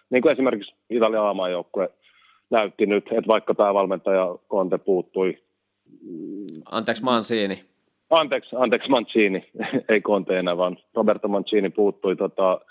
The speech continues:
Speaker 1: Puola-pelistä ja puuttuu tänään keskiviikkona, kun äänitetään, niin Bosnia-Herzegovina pelistä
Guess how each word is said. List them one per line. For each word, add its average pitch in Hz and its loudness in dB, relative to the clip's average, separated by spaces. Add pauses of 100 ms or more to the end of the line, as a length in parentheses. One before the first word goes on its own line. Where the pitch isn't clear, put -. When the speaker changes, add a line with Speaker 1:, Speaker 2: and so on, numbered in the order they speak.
(380)
Speaker 1:
Puola-pelistä 107 2
ja 92 2
puuttuu 95 -2
tänään 95 0
keskiviikkona, 92 -4
kun 98 -2
äänitetään, 87 -4
niin 90 -10 (120)
Bosnia-Herzegovina 90 -6
pelistä 90 -8